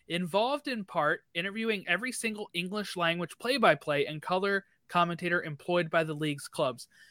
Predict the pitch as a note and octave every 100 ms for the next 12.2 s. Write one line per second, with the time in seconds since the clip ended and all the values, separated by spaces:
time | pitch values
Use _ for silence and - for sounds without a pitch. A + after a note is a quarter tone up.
0 | _ _ _ _ - A3+ A3+ D4 F4 D4+
1 | D4+ C#4+ G#3+ G#3+ G#3+ G#3+ - _ _ -
2 | F3+ D3 G#3+ C#4+ B3+ - _ _ _ _
3 | _ _ _ _ _ _ - F3+ F#3 D#3+
4 | G3 B3+ C4+ A#3 B3 B3 B3 A3 G#3 A#3
5 | A#3 F3+ C3+ C#3 D#3+ F#3+ G#3 - _ _
6 | _ - E3+ G#3+ A3 F#3+ - G3 F3 B2
7 | - _ - D3+ F3+ B3+ C4+ G#3+ - A#3
8 | A#3+ A#3 A3 G3 F3+ F#3+ F#3+ - E3 C#3+
9 | - - F3 E3+ F3+ G3 G3 F#3+ _ _
10 | _ _ - - F3 F3 D#3+ E3+ D#3+ D3+
11 | C#3+ D3 C#3 C3+ C#3+ C3 A#2+ A#2+ A2 A2+
12 | - -